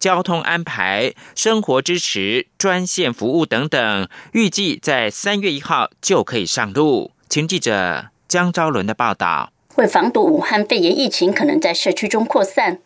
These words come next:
Speaker 2: 地方政府开始主动展开各类防疫作为，超前部署。指挥中心指挥官卫福部长陈时中对此表示，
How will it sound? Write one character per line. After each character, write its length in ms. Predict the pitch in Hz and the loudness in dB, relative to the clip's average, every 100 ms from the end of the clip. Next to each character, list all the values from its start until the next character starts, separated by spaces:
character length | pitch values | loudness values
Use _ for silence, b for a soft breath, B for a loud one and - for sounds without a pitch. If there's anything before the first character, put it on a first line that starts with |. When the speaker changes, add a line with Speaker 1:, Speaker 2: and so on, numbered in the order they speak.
| _ | _
Speaker 2:
地 80 | 294 | 2
方 140 | 285 | 2
政 200 | 285 302 | 2 0
府 60 | - | 0
开 180 | - 202 | -2 0
始 160 | - | 0
主 120 | 160 | -2
动 200 | 139 190 | 0 0
展 140 | 170 - | 0 -2
开 160 | - | -4
各 160 | 180 202 | 0 2
类 120 | 180 | 2
防 180 | 165 147 | 0 -2
疫 120 | 208 | -2
作 200 | 233 - | 0 2
为， 260 | 156 147 156 | 2 2 0
超 180 | - 190 | -2 -4
前 220 | - 165 | -2 -2
部 140 | 277 | 0
署。 340 | 254 - 156 - B B B | 0 0 -2 -4 B B B
指 80 | - | -2
挥 140 | 190 | 2
中 160 | 208 208 | 2 0
心 140 | 220 | 0
指 100 | 226 | -2
挥 140 | - 156 | 0 0
官 280 | 175 180 202 | 2 0 2
卫 100 | 208 | 0
福 120 | 175 | 0
部 120 | 165 | 0
长 180 | 233 131 - | -2 -4 -2
陈 140 | - | -2
时 120 | - | 0
中 180 | 226 277 | 2 2
对 140 | 285 | 2
此 100 | - | 0
表 180 | 185 156 | 0 -2
示， 280 | - - 254 | -2 -2 -4